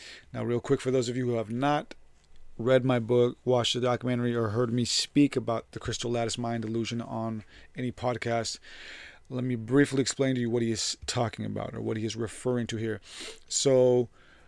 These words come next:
there is a theory titled the bicameral mind theory, uh, put together by Julian Jaynes in the nineties, I believe. And basically, Julian Jaynes realized that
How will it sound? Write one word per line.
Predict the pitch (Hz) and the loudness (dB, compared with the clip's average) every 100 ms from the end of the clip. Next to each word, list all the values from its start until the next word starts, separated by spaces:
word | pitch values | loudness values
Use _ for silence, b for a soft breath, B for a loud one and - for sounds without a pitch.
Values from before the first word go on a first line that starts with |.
| b _ _ - | b _ _ -12
there | 113 131 143 | 0 8 10
is | 151 143 | 10 8
a | 143 139 | 6 4
theory | - 160 139 131 | 4 6 6 4
titled | - 123 120 113 | 2 2 2 0
the | 117 | 2
bicameral | 113 131 127 - 151 143 143 131 | 6 6 6 4 4 6 6 6
mind | 127 131 139 147 147 | 4 4 6 6 2
theory, | 117 - 120 107 110 123 123 b b b b - | 0 -2 0 0 0 -2 -6 b b b b -12
uh, | 110 | -10
put | - 123 | -8 -6
together | 123 123 113 | 0 0 0
by | 117 | 0
Julian | 110 120 135 131 131 127 117 104 | 0 2 4 4 4 2 0 -2
Jaynes | 107 127 117 110 113 127 117 - - - | 0 2 2 0 -2 -4 -6 -8 -8 -8
in | 113 110 107 104 | -6 -4 -4 -4
the | 107 107 107 104 104 | -4 -2 -2 -4 -4
nineties, | 104 107 107 104 107 113 | -4 -4 -4 -4 -2 -4
I | 113 | -4
believe. | 104 107 113 113 B B B B B B _ - | -2 -2 -2 -4 B B B B B B _ -2
And | 117 117 117 117 - - _ _ _ _ - | 2 2 2 -2 -6 -14 _ _ _ _ -2
basically, | 131 147 160 160 147 127 | 10 10 10 6 4 4
Julian | 113 135 139 123 | 2 2 2 2
Jaynes | 131 131 127 117 - | 2 2 2 0 -2
realized | 123 135 147 120 113 120 110 | 2 4 6 6 4 2 2
that | 117 117 | 2 2